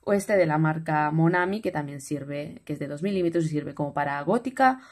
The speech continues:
o para caligrafía árabe. Este tipo de letra va a ser más parecido al que os, yo,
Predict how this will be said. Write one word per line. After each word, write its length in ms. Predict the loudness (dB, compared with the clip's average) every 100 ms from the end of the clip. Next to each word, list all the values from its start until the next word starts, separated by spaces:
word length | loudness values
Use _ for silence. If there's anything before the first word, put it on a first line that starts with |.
| -20 _
o 180 | 0 4
para 500 | 4 4 2 0 -4
caligrafía 680 | 0 2 0 -2 0 0 2
árabe. 400 | -2 -4 -6 -8
Este 200 | -4 -6
tipo 220 | -2 0
de 140 | 2
letra 180 | 0 -2
va 80 | -4
a 20 |
ser 140 | -4
más 220 | -4 -4 -2
parecido 580 | -4 -4 -4 -4 -4 -10 -20 -2
al 140 | 0
que 100 | 2
os, 80 | 0
yo, 120 | -2